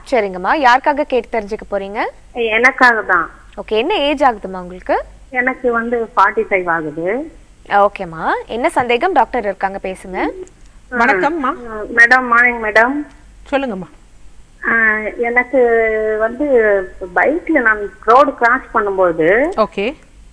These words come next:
Speaker 2: ஆ, வணக்கம் மேடம்.
Speaker 3: வணக்கம், சொல்லுங்கம்மா.
Speaker 2: எனக்கு road cross பண்ணும்போது
Speaker 3: ம்.
Speaker 2: ஒரு ரெண்டு பசங்க வந்து பைக்ல வந்து இடிச்சிட்டாங்க.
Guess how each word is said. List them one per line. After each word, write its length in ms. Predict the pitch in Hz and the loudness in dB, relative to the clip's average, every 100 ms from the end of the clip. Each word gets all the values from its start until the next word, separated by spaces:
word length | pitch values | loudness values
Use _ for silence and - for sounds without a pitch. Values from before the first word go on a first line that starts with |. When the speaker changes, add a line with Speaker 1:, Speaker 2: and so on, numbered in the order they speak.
| - - _ - - 370 302 330 - - - - - | -20 -20 _ -20 -20 -20 -20 -20 -20 -20 -20 -20 4
Speaker 2:
ஆ, 160 | 254 262 | 6 8
வணக்கம் 440 | 240 262 254 226 | 6 4 0 2
மேடம். 260 | 214 214 220 - - - - | 2 2 0 -10 -20 -20 -8
Speaker 3:
வணக்கம், 400 | - 277 359 262 - | 0 0 2 -2 0
சொல்லுங்கம்மா. 380 | 339 359 202 269 - - | 0 2 0 -2 -4 -6
Speaker 2:
எனக்கு 360 | - 277 294 254 | 0 2 4 4
road 300 | 247 277 277 | 4 4 4
cross 340 | 233 247 277 | 4 4 4
பண்ணும்போது 880 | 262 226 208 196 185 170 160 214 277 302 | 0 2 0 2 2 2 2 2 2 0
Speaker 3:
ம். 160 | 233 220 - - _ _ | -4 -8 -10 -18 _ _
Speaker 2:
ஒரு 320 | - 233 240 | -2 2 2
ரெண்டு 500 | 233 233 240 240 226 233 | 2 2 4 2 2 2
பசங்க 360 | 226 247 269 | 2 2 -2
வந்து 300 | 254 226 240 | 0 0 -2
பைக்ல 360 | 233 233 262 277 | 2 2 2 -2
வந்து 260 | 226 233 226 | -2 0 0
இடிச்சிட்டாங்க. 600 | 226 - 220 185 170 | 0 -2 2 2 0